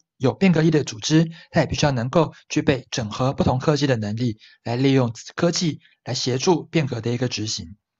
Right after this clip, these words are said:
除此之外，变革本身会造成一种不安性，也因此，怎么样去建立跟巩固员工的信任是相当重要的。如果在组织里面已经有了互信的文化，而且管理者本身是正直的、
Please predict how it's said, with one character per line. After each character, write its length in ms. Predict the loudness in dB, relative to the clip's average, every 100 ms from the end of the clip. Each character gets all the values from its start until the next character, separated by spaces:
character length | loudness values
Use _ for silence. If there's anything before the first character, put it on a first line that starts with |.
| _ _ _ _ _
除 120 | -4
此 100 | -2
之 140 | 2 4
外， 280 | 2 0 _ _ 2
变 200 | 4 6
革 180 | 4
本 220 | 2 0 2
身 300 | 4 4 0 _
会 120 | 0
造 160 | 2 0
成 180 | -2 -6
一 20 |
种 160 | -6
不 100 | 0
安 200 | 2 2
性， 240 | -2 -4 -6 _ _ _ 0
也 160 | 4
因 80 | 4
此， 320 | 4 0 -2 _ _ _ -6
怎 120 | 2
么 60 | 6
样 140 | 6
去 120 | 4
建 240 | 4 4 4
立 140 | 2
跟 220 | 2 -2
巩 220 | -2 -4
固 300 | 2 0 0 -4
员 160 | -2
工 140 | 0 0
的 80 |
信 180 | 0 0
任 220 | 2 2 -2 -12
是 120 | -4 2
相 180 | 2
当 160 | 4 2
重 160 | 2 2
要 160 | -2
的。 160 | -4 -10 _ _ _ _ _
如 80 | 2
果 220 | 4 2 0
在 140 | -4
组 160 | -4 -2
织 140 | 2
里 120 | 2
面 300 | 4 0 0 _ _
已 60 | -4
经 120 | -2
有 120 | -2
了 100 | -2
互 160 | 0 2
信 160 | 2
的 80 | -2
文 160 | -4 -4
化， 280 | 0 0 0 _ _ _ -6
而 80 |
且 260 | 0 0 0 _ _
管 160 | 0
理 80 | 2
者 140 | 2 0
本 220 | -2 -2
身 180 | 0 2
是 140 | 0
正 220 | 2 2
直 180 | 0 -4
的、 180 | -4